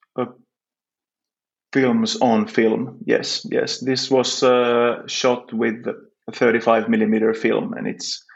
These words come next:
uh, he really likes to shoot on film, but it's also about the, about the kind of the, the, the feeling of, of the period.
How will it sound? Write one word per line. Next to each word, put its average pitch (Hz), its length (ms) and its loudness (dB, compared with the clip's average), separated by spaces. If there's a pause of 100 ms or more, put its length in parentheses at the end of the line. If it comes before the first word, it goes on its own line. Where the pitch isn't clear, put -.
(400)
uh, 113 200 2 (1200)
he 147 140 4
really 160 220 4
likes 175 280 2
to 214 80 -4
shoot 208 260 0
on 190 160 0
film, 196 300 0
but 160 120 2
it's 156 180 -2
also 165 440 2
about 147 460 0
the, 135 360 0 (180)
about 127 420 2
the 127 60 -6
kind 127 240 -4
of 120 100 -6
the, 123 240 0 (960)
the, 120 360 0
the 120 80 -4
feeling 131 460 2
of, 113 200 -2
of 117 180 0
the 120 60 -4
period. 117 440 0